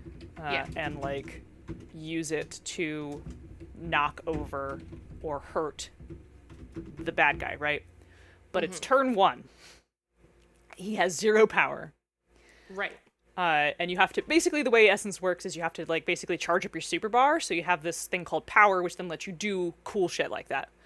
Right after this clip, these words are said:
Speaker 1: Um, and you have an action where you basically just get to be like, "Hurt!" and charge it up.
Speaker 2: Yeah,
Speaker 1: Yeah.
Speaker 2: yeah.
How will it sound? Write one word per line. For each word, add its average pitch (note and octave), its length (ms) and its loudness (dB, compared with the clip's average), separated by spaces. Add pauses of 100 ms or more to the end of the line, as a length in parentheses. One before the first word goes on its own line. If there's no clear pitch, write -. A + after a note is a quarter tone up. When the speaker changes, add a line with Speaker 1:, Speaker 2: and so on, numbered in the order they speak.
(360)
Speaker 1:
Um, D3 320 0
and A3 100 2
you A#3 80 4
have C#4+ 360 10
an G#3 100 4
action F#3+ 360 4
where E3 80 -4
you D#3+ 120 -6
basically F3+ 420 2
just E3 240 -2
get E3 100 -4
to D#3+ 60 -14
be D#3 120 -4
like, D3 200 -4
"Hurt!" B4+ 640 12 (100)
and F#3+ 120 -2
charge F3+ 260 2
it F#3+ 60 2
up. G#3+ 160 6 (1040)
Speaker 2:
Yeah, F4 300 0
Speaker 1:
Yeah. C4 200 10
Speaker 2:
yeah. C4+ 200 -2